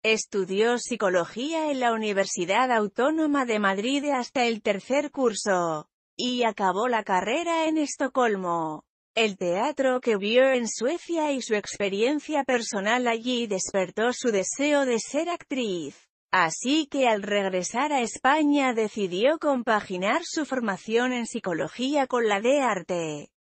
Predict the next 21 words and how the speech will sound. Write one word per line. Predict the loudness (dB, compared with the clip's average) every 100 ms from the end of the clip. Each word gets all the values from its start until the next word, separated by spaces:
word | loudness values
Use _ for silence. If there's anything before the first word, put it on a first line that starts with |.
| _
dramático | -8 -2 0 2 0 0 -2 0
en | 0 0
el | -2 0
Laboratorio | 2 2 0 -2 -2 0 0 -2
Teatral | 0 0 0 0 0 0
de | 0
Madrid, | 0 0 -2 -2 -4 -4 -8 _ _
donde | -8 -2 0 0 0 0
conoció | 0 0 -2 -2 -2 0
a | 0
su | -2 -4
verdadero | -2 0 0 0 0 0 0
maestro | 2 2 0 -2 -4 -2
José | 0 -2 0 0
Carlos | 2 2 2 -2 -2 -2
Plaza | -2 -2 -4 -4
y | -2 -2
entró | -2 -2 0 2
en | 2 4
verdadero | 4 4 0 2 0 0 -4
contacto. | -2 -2 0 -2 -2 -4 -4 -4 -8